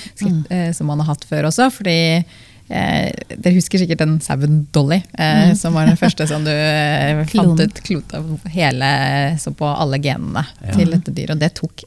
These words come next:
Speaker 1: elleve år.
Speaker 3: Ja.
Speaker 1: Jeg vet ikke hvor
Speaker 2: Mm.
Speaker 1: mange, det kostet
Speaker 2: Mm.
Speaker 1: enormt mye penger. Og det er faktisk dette vi gjør nå på hver eneste pasient i løpet av noen få dager.
Speaker 2: Mm.
Speaker 1: Så det er jo, det er jo ikke vår teknologi, men liksom teknologien går fremover og muliggjør at man kan gjøre dette,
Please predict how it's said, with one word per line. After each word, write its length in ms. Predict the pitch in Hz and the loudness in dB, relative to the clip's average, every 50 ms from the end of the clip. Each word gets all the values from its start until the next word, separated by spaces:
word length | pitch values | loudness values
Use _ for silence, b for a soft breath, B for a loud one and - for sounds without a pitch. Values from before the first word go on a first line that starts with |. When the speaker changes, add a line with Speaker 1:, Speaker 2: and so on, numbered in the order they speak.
| - | -2
Speaker 1:
elleve 260 | - 165 139 120 139 151 | -2 0 0 0 -2 -4
år. 160 | 120 - - - - - - - - - - - | -4 -6 -6 -10 -12 -18 -20 -20 -20 -14 -10 -10
Speaker 3:
Ja. 80 | 87 - | -6 -4
Speaker 1:
Jeg 80 | - 147 | -2 -2
vet 100 | 143 - | 0 0
ikke 160 | 208 202 175 | 0 0 0
hvor 80 | - 311 | 0 0
Speaker 2:
Mm. 80 | 139 | -2
Speaker 1:
mange, 240 | 143 139 113 135 151 | -2 -2 -2 -2 -2
det 160 | 147 151 151 | -2 -2 -2
kostet 220 | 147 190 185 165 151 | -2 -2 -2 0 0
Speaker 2:
Mm. 560 | 139 160 170 - - - - - - - 170 | -2 -2 -2 -2 -4 -8 -12 -4 0 2 4
Speaker 1:
enormt 420 | 165 180 208 208 202 185 - - - 170 | 6 6 6 4 4 2 0 -4 -6 -4
mye 120 | 156 139 | -4 -4
penger. 200 | - 135 139 - - B B B B B B B B B - | -4 -6 -8 -10 -14 B B B B B B B B B -6
Og 80 | 208 190 | -2 2
det 80 | 185 170 | 4 4
er 80 | 175 | 4
faktisk 320 | 170 - 175 160 - 170 160 | 4 2 0 0 0 0 -2
dette 240 | 175 156 - 160 139 | -2 -2 -2 -2 -2
vi 80 | 143 | 0
gjør 160 | 143 139 135 139 | 0 0 0 0
nå 220 | 139 135 139 131 | 0 0 -2 -2
på 100 | - 143 | -2 -2
hver 220 | 139 139 - 165 139 | -2 0 0 0 0
eneste 460 | 143 135 135 - - 139 - - 147 | 0 0 0 0 -2 -6 -4 -4 -4
pasient 480 | 139 - 147 - - - 139 139 156 135 - - 165 | -2 -2 -4 -4 -2 -2 0 0 0 -2 -2 -2 -2
i 60 | 160 | -2
løpet 240 | 147 - - - - | 0 -2 -2 -4 -2
av 40 | 143 | 0
noen 140 | 143 - 147 | 0 0 0
få 200 | 143 - - 151 | -2 -4 -6 -6
dager. 280 | 147 - 98 151 156 139 B B B 127 110 B B | -6 -4 0 0 0 0 B B B -12 -10 B B
Speaker 2:
Mm. 140 | 214 202 175 | -2 -2 -2
Speaker 1:
Så 160 | 160 165 202 202 | 0 0 0 2
det 120 | 185 190 180 | 4 4 4
er 120 | 170 165 | 6 6
jo, 260 | 160 175 170 170 165 165 | 6 4 4 4 2 4
det 60 | 165 | 4
er 100 | 190 180 | 4 4
jo 40 | 175 175 185 | 4 2 2
ikke 20 | 160 | 2
vår 180 | 156 147 147 - | 2 2 2 2
teknologi, 440 | 170 - - 175 170 175 226 254 | 0 0 2 2 2 4 4 4
men 200 | 269 240 233 220 | 6 6 6 6
liksom 240 | 220 208 202 202 208 - | 6 6 4 4 2 2
teknologien 1040 | 226 202 - - 208 196 196 202 196 180 175 185 175 160 160 160 202 214 214 196 165 | 2 0 2 2 2 4 4 2 2 2 2 2 2 2 2 4 6 6 6 6 4
går 360 | - - - 151 - 165 190 | 0 -6 -6 -2 0 0 0
fremover 640 | 185 180 - - 160 139 139 151 165 170 202 220 - - | 0 -4 -6 -4 -2 -2 0 0 -2 0 -2 -2 0 4
og 60 | 202 | 6
muliggjør 920 | 214 214 214 208 190 156 143 139 127 127 135 147 185 247 302 302 247 220 - | 8 8 8 8 6 4 2 0 0 0 0 2 4 4 4 4 4 0 -2
at 160 | - 190 - 196 | -4 -4 -2 0
man 140 | 196 180 | 0 0
kan 160 | 160 175 208 214 | 2 2 2 4
gjøre 340 | 208 190 160 151 160 180 | 4 4 4 2 2 2
dette, 380 | 190 214 196 - - - 269 - | 2 2 0 0 0 0 0 0